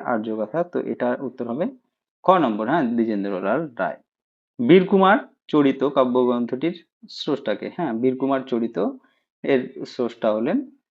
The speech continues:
মানকুমারী, হ্যাঁ, মানকুমারী এর স্রষ্টা। আর ঝড়াপালক, ঝড়াপালক কার লেখা এটা আমরা জানি, জীবনানন্দ দাশের লেখা ঝড়-, ঝড়াপালক,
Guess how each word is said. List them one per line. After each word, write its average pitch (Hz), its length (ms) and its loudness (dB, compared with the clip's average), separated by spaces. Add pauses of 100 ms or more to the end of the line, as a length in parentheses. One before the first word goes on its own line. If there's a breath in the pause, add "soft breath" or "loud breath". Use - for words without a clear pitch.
(340)
মানকুমারী, 113 580 2 (440)
হ্যাঁ, 180 220 0
মানকুমারী 113 640 -4
এর 117 200 -4
স্রষ্টা। - 440 -16 (600 soft breath)
আর 123 80 4 (100)
ঝড়াপালক, 170 540 4 (360)
ঝড়াপালক 160 500 4
কার 147 180 4
লেখা 143 300 2
এটা 135 180 0
আমরা 127 180 2
জানি, 113 260 2 (260)
জীবনানন্দ 120 640 0
দাশের 120 380 -2
লেখা 110 280 -2
ঝড়-, 110 400 -6
ঝড়াপালক, 107 540 -4